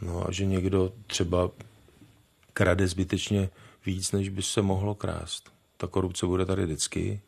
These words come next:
ale, mm, vlastně,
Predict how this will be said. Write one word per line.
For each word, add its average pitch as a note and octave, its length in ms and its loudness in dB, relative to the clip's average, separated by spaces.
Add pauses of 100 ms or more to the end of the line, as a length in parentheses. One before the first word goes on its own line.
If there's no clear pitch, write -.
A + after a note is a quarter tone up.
(440)
ale, F#2 340 2 (720)
mm, A2 100 -2
vlastně, G2 680 0